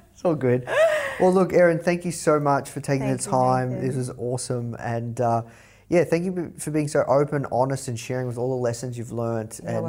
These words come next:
Speaker 2: welcome.
Speaker 1: uh, you've gone, you're going full circle now. Like,
Speaker 2: Yeah.
Speaker 1: yeah, this is awesome. So,
Speaker 2: Yeah. I'm
Speaker 1: thank you
Speaker 2: starting
Speaker 1: so much.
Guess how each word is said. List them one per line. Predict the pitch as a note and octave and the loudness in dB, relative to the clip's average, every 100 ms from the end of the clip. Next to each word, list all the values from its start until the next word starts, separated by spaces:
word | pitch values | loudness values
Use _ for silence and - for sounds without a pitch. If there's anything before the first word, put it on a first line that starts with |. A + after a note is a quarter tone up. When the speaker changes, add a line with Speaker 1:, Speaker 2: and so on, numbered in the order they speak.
| A2 | 0
Speaker 2:
welcome. | A#2 A2+ G#2+ | 2 2 -2
Speaker 1:
uh, | - - | -10 -14
you've | B2 A#2+ | -6 -2
gone, | B2+ - - | -2 -2 0
you're | D3+ | 2
going | D#3 | 2
full | C3 E3+ | 2 -2
circle | - F#3+ B3+ C3+ | 2 2 2 -2
now. | G#2+ E2 G#2 | -2 -4 -2
Like, | F3+ | 2
Speaker 2:
Yeah. | G#3 | 4
Speaker 1:
yeah, | F4 - - | 4 2 -2
this | C3+ | -6
is | C#3 | -2
awesome. | C#3+ C4+ - F#2+ | 0 0 -2 -4
So, | G3 | 0
Speaker 2:
Yeah. | A#3+ A#4 F#4+ D#3 - | 4 6 6 4 0
I'm | |
Speaker 1:
thank | - - | -8 -12
you | |
Speaker 2:
starting | G#3 A#3+ A#3 | -2 0 0
Speaker 1:
so | C4 | 0
much. | B3 | 2